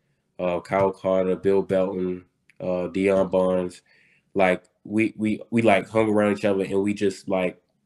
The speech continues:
like, me and A-Rob did, I can't count how many one-on-ones we did in college. Like, it was like,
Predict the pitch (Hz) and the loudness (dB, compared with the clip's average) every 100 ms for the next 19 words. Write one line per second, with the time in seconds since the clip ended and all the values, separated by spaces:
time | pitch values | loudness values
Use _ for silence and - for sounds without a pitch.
0 | _ _ _ _ 92 92 82 _ _ _ | _ _ _ _ -10 -10 -10 _ _ _
1 | _ _ - 113 135 120 113 123 120 117 | _ _ 0 6 8 6 4 0 0 -2
2 | 107 98 104 101 - _ _ _ _ _ | -2 -4 -6 -6 -10 _ _ _ _ _
3 | _ _ _ _ 90 117 135 117 - 120 | _ _ _ _ -10 -6 -4 -4 -4 -6
4 | 107 113 110 104 101 95 - 98 107 101 | -4 -6 -4 -6 -8 -10 -12 -8 -4 -4
5 | 101 98 90 92 95 90 85 92 87 82 | -4 -6 -8 -8 -6 -6 -6 -8 -8 -6
6 | 90 85 104 101 95 98 92 82 | -6 -6 -6 -4 -2 -2 -2 -6